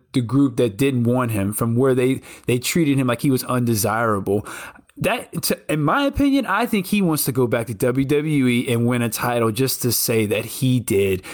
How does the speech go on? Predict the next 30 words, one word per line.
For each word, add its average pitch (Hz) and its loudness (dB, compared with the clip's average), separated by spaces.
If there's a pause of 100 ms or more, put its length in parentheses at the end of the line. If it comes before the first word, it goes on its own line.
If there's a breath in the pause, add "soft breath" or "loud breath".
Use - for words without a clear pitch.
(100 loud breath)
just 160 0
to 143 0
show 123 0
everyone, 127 2
"Look 147 -2
at 180 0
what 135 0
I 123 0
did. 117 0
I 123 -2
came 143 0
back 120 0 (240 loud breath)
and 139 0
proved 160 2
my 123 0
worth. 110 0
I 107 0
went 113 0
out." 143 0 (240 loud breath)
And 180 -4 (380 loud breath)
I 196 -4
think 196 0
that's 180 -2
kind 160 0
of 131 0
the 123 0
template. 175 -2 (240 loud breath)
All 214 2
the 247 0
people 120 0